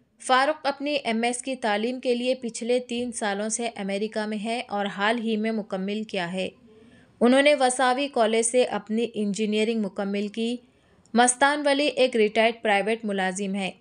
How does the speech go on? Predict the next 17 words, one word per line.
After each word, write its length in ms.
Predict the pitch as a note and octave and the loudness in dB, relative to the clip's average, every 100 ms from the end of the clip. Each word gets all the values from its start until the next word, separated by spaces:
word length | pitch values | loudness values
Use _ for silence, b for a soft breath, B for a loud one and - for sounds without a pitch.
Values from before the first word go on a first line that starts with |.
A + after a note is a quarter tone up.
| _ - | _ -6
और 120 | G3+ G3+ | -6 -2
ख़ानदान 560 | A3+ G#3+ A3 B3 C4+ | 0 0 2 0 0
बीएचएल 460 | A3 A3 G#3+ A#3+ A3 | 0 0 0 -2 -2
हैदराबाद 640 | G#3 F#3+ G3 F#3+ G3 G3+ | -2 -2 -2 0 -2 -2
में 120 | A3 A3 | -4 -4
रहता 320 | F#3+ F#3 F3+ | -4 -4 -4
है। 220 | F#3 F3+ - _ - | -4 -6 -10 _ -2
आर्यन 380 | A3+ C4+ D#4 D#4+ | 0 0 -4 -4
के 120 | E4 | -6
वालिद 360 | C#4+ C#4 C#4+ C#4+ | -4 -4 -6 -10
सुभाष 340 | A#3+ A#3 A#3+ | -6 -6 -6
चंद्र 380 | - A#3 A#3+ A#3 | -8 -8 -6 -6
रेड्डी 300 | A#3 A3+ B3+ | -8 -8 -10
हैदराबाद 560 | A#3 G3 G3+ G3 G#3 G#3+ | -8 -8 -8 -6 -8 -8
के 160 | A#3 | -10
कोकटपल्ली 720 | A3+ G3+ G3+ G3+ G3+ G3+ G#3 | -8 -10 -8 -10 -10 -10 -10
में 260 | G#3 A3 | -8 -10